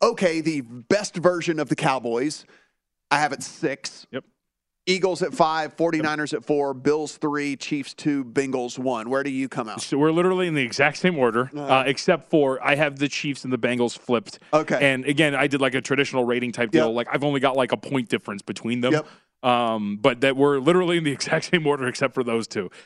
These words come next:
Speaker 2: And I would agree with the sentiment that my contenders, I would say, kinda ends at seven-ish.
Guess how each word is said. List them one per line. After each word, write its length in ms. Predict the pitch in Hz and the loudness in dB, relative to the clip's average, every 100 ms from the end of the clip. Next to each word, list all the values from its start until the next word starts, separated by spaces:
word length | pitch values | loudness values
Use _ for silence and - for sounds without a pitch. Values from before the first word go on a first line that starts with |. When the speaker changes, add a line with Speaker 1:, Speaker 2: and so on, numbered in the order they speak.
| _ | _
Speaker 2:
And 200 | 135 143 | 0 2
I 180 | 135 151 | 2 2
would 120 | 151 | 2
agree 180 | 143 147 | 2 0
with 100 | 139 | 0
the 60 | 131 | 0
sentiment 340 | 147 135 131 | 0 0 0
that 200 | 131 123 | 0 0
my 160 | 127 127 | 0 0
contenders, 600 | - 123 143 131 131 113 - - - | -2 -4 -2 0 0 -2 -10 -16 0
I 120 | 226 | 2
would 140 | 240 | 2
say, 140 | - 214 | -2 -2
kinda 280 | - 196 175 | -2 -2 0
ends 260 | 196 196 | -2 0
at 100 | 185 | -2
seven-ish. 920 | - 190 180 - - 180 190 - - | -2 -4 -4 -6 -4 -2 -4 -8 -12